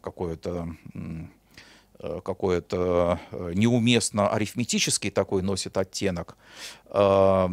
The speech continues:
вместе со Священным Писанием, эм, святоотеческие произведения составляют основу, основу, э,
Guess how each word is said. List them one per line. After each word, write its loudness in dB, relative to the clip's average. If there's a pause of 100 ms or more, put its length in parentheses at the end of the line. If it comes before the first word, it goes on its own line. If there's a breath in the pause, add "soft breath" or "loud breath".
(120)
вместе 4
со 0
Священным 0
Писанием, 2 (520 loud breath)
эм, 4
святоотеческие 2
произведения 0
составляют 4 (300 soft breath)
основу, 4 (300)
основу, 4 (920 loud breath)
э, 4